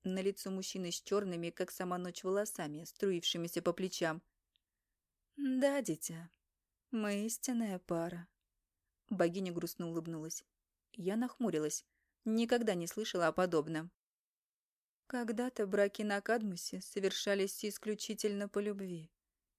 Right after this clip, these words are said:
Не по богатству, силе или принадлежности к роду. Драконы, нашедшие друг в друге истинных, приходили в наш храм, и мы венчали их, оплетая запястья алыми лентами и ставя особые метки.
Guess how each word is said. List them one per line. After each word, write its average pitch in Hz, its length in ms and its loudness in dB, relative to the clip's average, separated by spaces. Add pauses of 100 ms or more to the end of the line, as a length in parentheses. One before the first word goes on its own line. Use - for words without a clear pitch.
Не 277 240 4
по 202 100 4
богатству, 180 800 4
силе 196 480 -2
или 170 160 0
принадлежности 175 880 -2
к - 100 -8
роду. 196 340 -4 (640)
Драконы, 254 580 4
нашедшие 196 580 2
друг 196 220 2
в 185 80 -4
друге 196 360 -2 (140)
истинных, 180 600 -4 (420)
приходили 208 580 4
в 185 80 2
наш 190 240 -2
храм, 220 360 -2 (220)
и 277 80 -2
мы 226 160 0
венчали 170 680 0
их, - 140 -10 (200)
оплетая 180 540 4
запястья 180 680 0
алыми 175 380 -2
лентами 180 560 -2
и 170 40 -6
ставя 175 360 0
особые 180 500 -2
метки. 175 480 -4